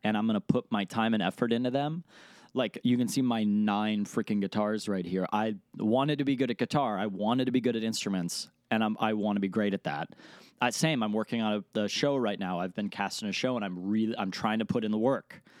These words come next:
I'm trying to be great. I, I don't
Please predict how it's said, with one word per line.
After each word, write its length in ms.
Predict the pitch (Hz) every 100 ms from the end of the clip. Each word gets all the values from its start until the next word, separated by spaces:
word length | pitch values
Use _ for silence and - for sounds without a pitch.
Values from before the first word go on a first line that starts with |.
| - - -
I'm 100 | 113
trying 340 | - 127 123
to 40 | 117
be 100 | 110
great. 360 | 117 107 82 - - - - _ _ _ _
I, 100 | 101 - 123
I 120 | 135
don't 220 | 139 127